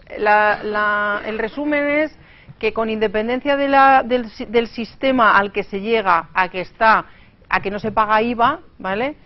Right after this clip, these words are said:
Porque uno es porque se invierte el sujeto pasivo y otro es porque, porque se, porque está exento de iva, en, en la adquisición de los, de los bienes intracomunitarios se invierte el sujeto pasivo y en la, y en las prestaciones se está exento de iva. El caso es que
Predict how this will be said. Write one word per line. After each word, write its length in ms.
Porque 260
uno 240
es 260
porque 400
se 160
invierte 340
el 60
sujeto 360
pasivo 500
y 100
otro 280
es 180
porque, 560
porque 360
se, 440
porque 200
está 180
exento 460
de 140
iva, 360
en, 240
en 160
la 80
adquisición 540
de 100
los, 360
de 100
los 200
bienes 220
intracomunitarios 840
se 80
invierte 260
el 40
sujeto 320
pasivo 420
y 100
en 100
la, 140
y 80
en 100
las 140
prestaciones 840
se 80
está 340
exento 440
de 100
iva. 200
El 200
caso 340
es 200
que 220